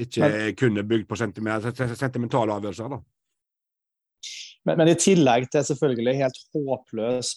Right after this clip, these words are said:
Speaker 3: public relations, da. Altså, det Evertons, det, det, det sittende Everton-styret, etter min vurdering, må svare mest for, det er hvordan vi i all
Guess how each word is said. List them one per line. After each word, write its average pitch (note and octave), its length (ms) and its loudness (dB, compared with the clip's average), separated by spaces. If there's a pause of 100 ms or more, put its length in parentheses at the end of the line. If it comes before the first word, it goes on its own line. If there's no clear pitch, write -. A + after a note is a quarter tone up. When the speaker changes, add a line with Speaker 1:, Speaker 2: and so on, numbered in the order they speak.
Speaker 3:
public A2+ 440 -6
relations, C#3 600 -2
da. D#3+ 140 -2 (460)
Altså, D3 320 0
det C#3 320 -2
Evertons, B2 800 -6
det, C#3+ 140 0
det, D3 140 0
det D3 100 2 (100)
sittende - 920 -8
Everton-styret, A#2 1080 -6 (600)
etter D3+ 180 0
min C#3 300 2
vurdering, C3+ 480 0 (100)
må C#3 220 -2
svare C3+ 420 2
mest - 540 -6
for, G3 160 -2 (440)
det C3+ 320 -2
er D3+ 120 2
hvordan B2+ 320 0
vi C3+ 100 0
i C3+ 40 2
all D3 120 -2